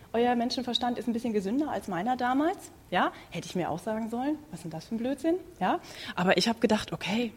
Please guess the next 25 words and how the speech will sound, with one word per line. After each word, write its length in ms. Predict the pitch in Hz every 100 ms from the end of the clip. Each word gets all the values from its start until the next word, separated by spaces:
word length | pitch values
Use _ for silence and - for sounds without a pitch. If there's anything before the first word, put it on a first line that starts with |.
| -
bin 120 | -
ja 80 | 160
erst 220 | 160 -
achtzehn", 400 | 226 - - 233 233 - - -
er 80 | 170
war 80 | 170
auch 80 | -
zehn 180 | 220
Jahre 220 | 208 185 165
älter 240 | 208 262
als 160 | 220 -
ich, 240 | 240 - - - - -
der 100 | -
ist 80 | -
ja 80 | -
vielleicht 300 | - 156 160
ein 40 |
bisschen 200 | 160 170
reifer, 380 | 156 175 214 214
vielleicht 260 | 170 156 -
müssen 200 | 175 196
wir 60 |
einfach 200 | 175 180
noch 180 | 175 175
warten. 440 | 185 220 262 262